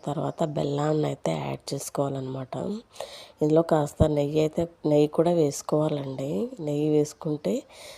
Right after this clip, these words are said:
చాలా బాగుంటుంది టేస్ట్ అనేది. So నేనైతే బెల్లాన్ని అయితే యాడ్ చేస్తున్నాను. ఈ విధంగా యాడ్ చేసిన తర్వాత కాస్త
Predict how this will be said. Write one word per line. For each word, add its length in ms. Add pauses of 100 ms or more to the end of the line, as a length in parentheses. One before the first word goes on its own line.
(260)
చాలా 260
బాగుంటుంది 540 (100)
టేస్ట్ 340
అనేది. 360 (280)
So 120 (160)
నేనైతే 440
బెల్లాన్ని 420
అయితే 260
యాడ్ 260
చేస్తున్నాను. 600 (760)
ఈ 80
విధంగా 300 (100)
యాడ్ 240
చేసిన 220 (100)
తర్వాత 280 (120)
కాస్త 260